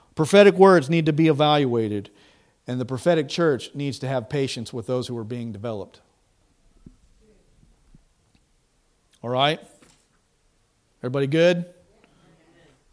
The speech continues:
I have half a page left. Can you stand with me for just a moment? No, not stand physically, but can you stand to be here for just a few more moments? I'm gonna read you part of an article that was written by a gentleman by the name of Steve Thomas. And, and Glenn may have, uh, referenced Steve Thomas. Steve Thomas is,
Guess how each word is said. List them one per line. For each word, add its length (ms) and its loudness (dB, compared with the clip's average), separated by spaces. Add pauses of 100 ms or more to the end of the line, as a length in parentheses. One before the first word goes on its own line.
(120)
I 140 -4
have 100 0
half 240 4
a 60 2
page 280 2
left. 480 2 (120)
Can 100 -16
you 80 -10
stand 320 -8
with 160 -4
me 80 -6
for 160 -10
just 160 -6
a 60 -8
moment? 360 -6
No, 120 -10
not 180 -6
stand 400 -6
physically, 460 -6
but 160 -12
can 100 -10
you 80 -8
stand 320 -8
to 60 -8
be 160 -6
here 140 -8
for 120 -14
just 200 -12
a 40 -20
few 140 -14
more 160 -12
moments? 420 -14 (1700)
I'm 80 0
gonna 120 6
read 240 6
you 60 2
part 280 6
of 60 2
an 100 0
article 500 4
that 100 0
was 160 -4
written 240 -2
by 220 2
a 20 0
gentleman 320 -2
by 140 0
the 80 -4
name 180 -6
of 80 -6
Steve 400 -2
Thomas. 640 -6
And, 220 -14
and 240 -8
Glenn 240 -2
may 100 0
have, 180 0
uh, 300 -2
referenced 500 0
Steve 300 -2
Thomas. 380 -4
Steve 240 -4
Thomas 480 -2
is, 480 -2